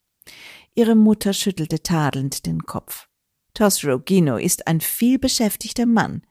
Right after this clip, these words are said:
Du solltest dankbar für jede Minute sein, die er für dich entbehren kann. Betrachte die Geduld, die du nun aufbringen musst,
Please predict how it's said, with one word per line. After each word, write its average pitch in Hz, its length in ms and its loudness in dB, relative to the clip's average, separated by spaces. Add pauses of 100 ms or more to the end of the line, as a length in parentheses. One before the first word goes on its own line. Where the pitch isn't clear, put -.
(400)
Du 214 80 0
solltest 214 440 4
dankbar 233 460 2
für - 140 -2
jede 196 420 4
Minute 226 540 2
sein, 87 420 -8
die 143 140 -2
er 101 80 -4
für 147 140 -6
dich - 220 -8
entbehren 110 540 -8
kann. 107 240 -8 (580)
Betrachte 254 540 0
die 214 140 0
Geduld, 247 680 2
die 160 80 -2
du 151 120 0
nun 143 200 0
aufbringen 165 540 0
musst, 175 320 0